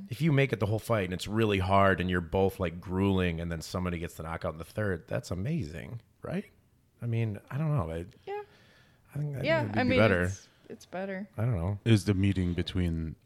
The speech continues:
Speaker 3: you know, the fighter in the organization and the T V producer in the
Speaker 2: Right.
Speaker 3: organization, uh,
Speaker 1: Yeah.
Speaker 2: That's it,
Speaker 3: battling
Speaker 2: right?
Speaker 3: over rules.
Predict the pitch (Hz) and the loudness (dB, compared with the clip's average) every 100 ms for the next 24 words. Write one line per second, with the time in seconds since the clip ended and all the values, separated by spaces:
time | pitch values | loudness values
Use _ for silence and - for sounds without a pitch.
0 | - _ 90 85 80 82 - 101 95 92 | -20 _ -6 -4 -4 -8 2 4 4 4
1 | 92 87 - - _ _ - 92 90 87 | 2 0 -6 -20 _ _ -4 0 0 0
2 | 87 90 87 87 - 87 82 80 80 78 | 0 -2 -2 -4 -2 -2 -2 -2 -4 -4
3 | 73 - _ - - 92 80 82 - 76 | -8 -14 _ -20 -8 -6 -4 -4 -4 -6
4 | 76 - 78 80 73 73 76 - 190 175 | -6 -6 -6 -4 -6 -8 -8 2 6 6
5 | - - 80 82 - - 104 90 82 87 | 4 -2 -4 -6 -12 -6 0 2 2 2
6 | 82 92 90 85 82 82 82 76 78 73 | 4 4 6 4 2 2 2 2 0 -2
7 | 78 - | -6 -10